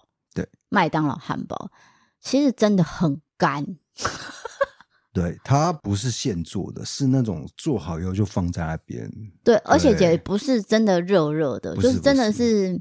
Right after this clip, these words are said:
Speaker 2: 常温再热一点点。
Speaker 1: 不是。再加上我们对美国的印象好像就是地大物大，然后汉堡也会很大，结果拿到大概大小就是跟台湾一样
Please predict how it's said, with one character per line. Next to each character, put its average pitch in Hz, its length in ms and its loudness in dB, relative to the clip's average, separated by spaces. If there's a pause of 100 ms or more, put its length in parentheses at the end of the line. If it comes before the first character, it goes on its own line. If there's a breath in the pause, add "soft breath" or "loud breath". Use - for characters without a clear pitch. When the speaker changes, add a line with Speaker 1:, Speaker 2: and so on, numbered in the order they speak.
Speaker 2:
常 196 340 0
温 240 240 2
再 226 140 4
热 208 240 4
一 - 100 2
点 143 360 -2
点。 135 180 -6
Speaker 1:
不 - 260 -2
是。 156 60 6
再 - 0 -
加 147 180 2
上 151 160 2
我 123 80 0
们 98 280 0
对 156 120 4
美 98 220 2
国 92 180 -2
的 92 60 -2
印 110 220 2
象 101 180 -2
好 87 100 -2
像 117 220 0
就 110 100 -4
是 110 180 -2
地 101 260 -4
大 95 180 0
物 90 220 -6
大， 85 220 -2
然 87 120 -4
后 95 380 0
汉 110 240 4
堡 78 180 -6
也 82 180 -6
会 117 160 4
很 90 160 -6 (100)
大， 101 280 -4 (420 soft breath)
结 117 160 0
果 127 140 4
拿 95 180 -2
到 104 280 -2 (240)
大 151 120 0
概 143 200 2
大 - 280 -4
小 98 220 -4
就 117 80 0
是 123 140 -2
跟 123 180 2
台 98 220 -4
湾 92 180 -2
一 80 120 -10
样 87 200 -8